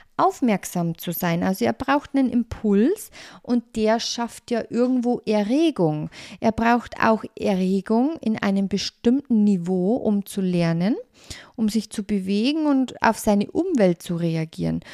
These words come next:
Und ohne Erregung gäbe es jetzt auch kein Spiel und keine Motivation und kein Lernen.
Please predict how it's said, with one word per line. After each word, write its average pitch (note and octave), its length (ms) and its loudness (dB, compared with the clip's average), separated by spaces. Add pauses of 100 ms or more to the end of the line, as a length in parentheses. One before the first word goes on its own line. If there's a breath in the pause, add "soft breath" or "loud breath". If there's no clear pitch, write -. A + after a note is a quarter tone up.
(160 loud breath)
Und A3 260 -2
ohne C#4 280 6
Erregung B3 460 4
gäbe A3 240 2
es G#3 140 -8
jetzt G#3 260 -6
auch G3+ 220 0
kein F#3 240 0
Spiel C4+ 420 2
und C4 100 2
keine G#3 240 0
Motivation G#3 1120 0
und A#3+ 140 2
kein B3 300 0
Lernen. E3 520 2